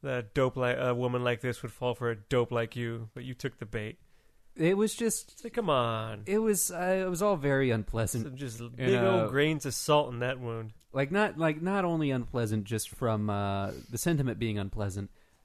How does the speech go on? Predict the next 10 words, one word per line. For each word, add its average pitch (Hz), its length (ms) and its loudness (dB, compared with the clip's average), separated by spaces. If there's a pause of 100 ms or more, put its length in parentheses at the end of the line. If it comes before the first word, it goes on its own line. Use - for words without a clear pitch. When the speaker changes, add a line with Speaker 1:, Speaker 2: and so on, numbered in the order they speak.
(140)
Speaker 2:
it 127 100 -8
was 117 100 -6
just 117 160 -8
like, 135 180 -10
ugh, 143 280 2 (640)
like, 117 340 -8
I'm 139 240 -2
not 107 160 0
enjoying 107 520 -2
this. 113 300 -6